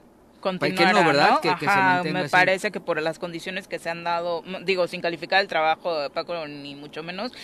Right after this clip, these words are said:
Speaker 2: eh, el asunto estaría centrado en cómo se vinieron dando los trabajos, en las negociaciones, seguramente en los acuerdos en torno a lo que la mayoría de hechos dijeron que fuera rotativa, ¿no?
Speaker 1: Sí,
Speaker 2: Ujú.
Speaker 1: sí, pues
Speaker 2: Ujú.
Speaker 1: así se quedará
Speaker 2: Ujú.
Speaker 1: y seguimos sin, o sea,
Speaker 2: Ujú.
Speaker 1: Viri,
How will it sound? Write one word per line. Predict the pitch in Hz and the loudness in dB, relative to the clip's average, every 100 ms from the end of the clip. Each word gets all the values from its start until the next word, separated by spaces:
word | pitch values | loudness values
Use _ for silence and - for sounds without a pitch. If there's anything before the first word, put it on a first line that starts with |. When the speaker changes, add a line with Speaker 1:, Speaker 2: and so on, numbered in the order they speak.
| - - | -6 4
Speaker 2:
eh, | 180 170 | 8 8
el | 170 | 6
asunto | 175 - 196 208 | 2 0 -4 -4
estaría | 190 180 175 | 0 2 2
centrado | 190 185 180 180 185 202 | 0 -2 2 4 2 0
en | 180 160 160 | -2 -4 -8
cómo | 143 185 185 | -6 -6 -6
se | 175 170 | -6 -6
vinieron | 170 180 180 180 175 | -6 -6 -8 -8 -8
dando | 175 175 | -8 -6
los | 170 156 | -6 -6
trabajos, | - 160 165 165 175 170 | -4 0 0 -2 -6 -6
en | 170 | -6
las | 165 | -6
negociaciones, | 165 160 175 - 190 190 190 - - | -6 -8 -8 -8 -8 -8 -10 -16 -4
seguramente | 226 214 220 220 226 | 0 2 2 0 -4
en | |
los | 196 190 | -2 -4
acuerdos | - 240 226 185 180 | 0 2 2 -2 -6
en | |
torno | 170 196 202 208 | -4 -2 0 0
a | 185 175 170 | 2 2 2
lo | 175 | -2
que | 170 | -2
la | 170 | -4
mayoría | 175 175 180 | -2 -2 0
de | 196 | -2
hechos | 196 175 | -4 -12
dijeron | 165 180 185 190 - | -8 -4 -2 -4 -10
que | - 156 | -14 -8
fuera | 175 165 | -2 -2
rotativa, | 165 175 190 285 151 139 | -4 -12 -10 -8 -8 -10
¿no? | 185 339 | -12 -10
Speaker 1:
Sí, | - 240 294 | -6 -6 -8
Speaker 2:
Ujú. | 190 190 196 - | -14 -14 -14 -16
Speaker 1:
sí, | - 175 180 - - - | -8 -6 -8 -12 -20 -16
pues | 147 | -12
Speaker 2:
Ujú. | 143 - 175 | -12 -10 -4
Speaker 1:
así | 131 180 | -4 -4
se | 165 | -6
quedará | - 147 160 196 233 - | -4 0 0 0 -4 -18
Speaker 2:
Ujú. | 165 147 156 117 | -18 -16 -18 -12
Speaker 1:
y | - 175 - _ _ - | -8 -8 -8 _ _ -20
seguimos | - - 170 226 262 247 | -8 -4 -2 -2 -4 -4
sin, | 214 - | -6 -10
o | 160 | -10
sea, | 190 | -10
Speaker 2:
Ujú. | 175 180 175 | -8 -8 -6
Speaker 1:
Viri, | 208 147 | -6 -8